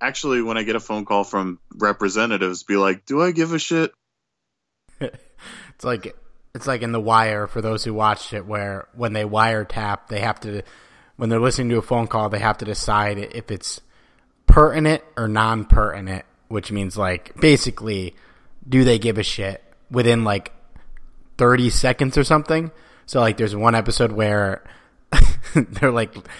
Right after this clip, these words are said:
Speaker 2: literally listening to this guy having phone sex, and they should have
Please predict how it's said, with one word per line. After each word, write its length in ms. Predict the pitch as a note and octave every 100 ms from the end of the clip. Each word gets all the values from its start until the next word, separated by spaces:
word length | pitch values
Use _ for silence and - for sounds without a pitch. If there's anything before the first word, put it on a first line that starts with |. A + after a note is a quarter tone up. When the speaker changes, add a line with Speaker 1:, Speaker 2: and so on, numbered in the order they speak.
| - - -
Speaker 2:
literally 400 | A#2 C3+ C3+ C3
listening 300 | A#2 A2+ A#2
to 60 | G#2+
this 100 | -
guy 240 | A2 G#2+
having 340 | G2+ G#2+ G#2
phone 320 | G2 A2+ G#2 G2+
sex, 500 | - G#2 G2 - - - _ _ -
and 600 | A2 G#2+ G#2+ G#2 G2 G2 - _ _ _
they 220 | B2 B2 A2+
should 380 | - - C#3
have 460 | B2+ A#2+ A2+ G#2+ G2+